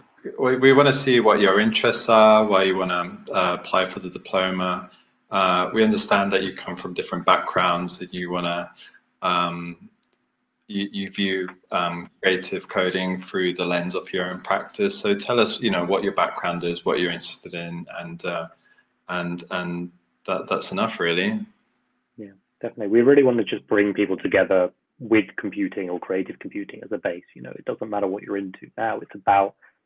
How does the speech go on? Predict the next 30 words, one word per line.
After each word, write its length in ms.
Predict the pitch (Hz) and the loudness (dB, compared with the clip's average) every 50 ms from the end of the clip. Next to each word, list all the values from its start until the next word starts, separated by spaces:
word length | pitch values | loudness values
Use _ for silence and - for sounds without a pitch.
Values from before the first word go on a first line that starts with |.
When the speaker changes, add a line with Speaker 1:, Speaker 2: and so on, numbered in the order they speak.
| _ | _
Speaker 2:
finding 340 | - 101 98 98 95 95 95 | -2 0 0 0 0 -2 -2
those 160 | 92 92 90 - - - | -2 -2 -2 -2 -4 -4
synergies 500 | 95 92 92 87 - 101 98 101 98 - | -4 -2 -4 -6 -6 -8 -8 -8 -8 -8
and 180 | 98 90 - | -10 -10 -2
bit 180 | - 127 - - - | -2 -2 -2 -2 -4
synthesizing 680 | - 110 95 92 104 95 - 104 98 95 - 104 98 | -6 -6 -4 -4 -8 -6 -4 -4 -4 -4 -6 -8 -12
everything 340 | 95 101 107 92 - 120 113 | -10 -10 -10 -12 -12 -16 -16
that 100 | - - - | -16 -18 -10
you're 100 | 123 123 | -6 -6
into. 400 | 113 113 113 - - 143 - - _ _ - - - _ _ - | -6 -6 -8 -10 -12 -12 -12 -12 _ _ -20 -20 -20 _ _ -6
You 80 | 101 90 | -2 -2
know, 100 | 87 82 | 0 0
there's 200 | 87 90 87 95 | 0 0 0 0
a 80 | 90 | -2
whole 460 | - - 107 110 110 107 104 101 95 95 | -2 4 6 6 8 8 6 4 2 0
world 320 | 104 98 98 95 95 92 - | 0 0 0 2 0 -2 -6
in 60 | - 113 | -8 -12
which, 160 | 113 131 131 - - - _ - | -12 -10 -10 -12 -16 -16 _ -14
you 80 | 127 | -10
know, 100 | 92 85 - | -10 -8 -10
computing 380 | - 101 - 95 92 - 101 92 | -10 -10 -8 -8 -6 -6 -8 -10
can 140 | - 95 - | -10 -14 -10
touch 240 | - 120 - - - 143 | -10 -10 -10 -10 -12 -14
onto. 400 | 135 135 135 - - - - - _ _ - | -14 -14 -14 -16 -14 -14 -14 -16 _ _ -10
So 240 | - - - 151 151 _ _ - - - - _ _ _ - - | -10 -8 -8 -10 -12 _ _ -20 -20 -20 -20 _ _ _ -6 -2
anything 320 | 120 113 104 - 107 98 | 0 0 0 0 0 -2
and 100 | 92 90 | 0 0
everything 380 | 92 92 98 90 - - - - | 0 0 -2 -4 -6 -6 -10 -10
is 80 | - - | -12 -14
fantastic. 540 | - 110 - 113 113 - - - - - | -14 -12 -8 -8 -8 -8 -10 -14 -18 -18